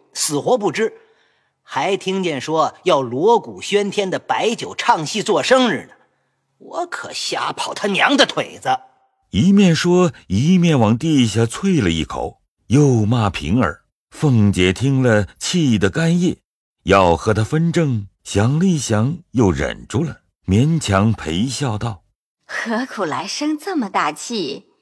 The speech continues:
Speaker 3: 大清早起和我叫喊什么？谁叫你应了人家的事儿？你既应了，就得耐烦些，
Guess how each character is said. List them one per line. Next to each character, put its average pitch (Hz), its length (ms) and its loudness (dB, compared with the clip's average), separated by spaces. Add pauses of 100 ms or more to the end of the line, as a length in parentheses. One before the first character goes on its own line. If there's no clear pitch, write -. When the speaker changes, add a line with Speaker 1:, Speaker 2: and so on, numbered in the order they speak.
(100)
Speaker 3:
大 254 180 -10
清 320 240 -4
早 262 220 -2
起 170 500 -8 (240)
和 - 160 -6 (120)
我 - 180 -6
叫 359 260 -6
喊 127 240 -8
什 - 180 -12
么？ 202 300 -8 (300)
谁 302 240 -6
叫 403 180 -6
你 240 160 -2
应 320 180 -4
了 226 120 -2
人 165 180 -6
家 311 140 -4
的 359 120 -4
事 381 200 -6
儿？ 240 320 -4 (180)
你 330 160 0
既 415 240 -4
应 415 320 -2
了， 190 380 -2
就 392 180 -2
得 202 160 -2
耐 247 240 -2
烦 151 340 -6
些， 226 440 -4